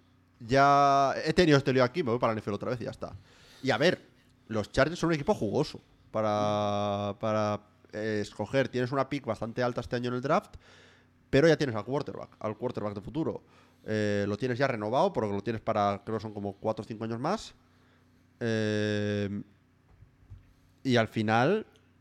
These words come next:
me parece que es un equipo en el cual Jim Harbaugh encaja bastante bien.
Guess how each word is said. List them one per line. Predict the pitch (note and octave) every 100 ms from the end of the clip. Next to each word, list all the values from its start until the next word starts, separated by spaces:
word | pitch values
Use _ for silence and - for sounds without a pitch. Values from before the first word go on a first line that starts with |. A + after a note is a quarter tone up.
| _ -
me | A2+ A2
parece | G#2+ G#2 A2
que | -
es | A3
un | D3+ A#2+ A#2 A2
equipo | G#2+ A2+ D#3
en | E3+
el | A2
cual | - A2
Jim | B2+ A#2+
Harbaugh | A2 C#3+
encaja | D#3+ A#2+ C#3+
bastante | G2+ G#2 G2+
bien. | - B2 A2+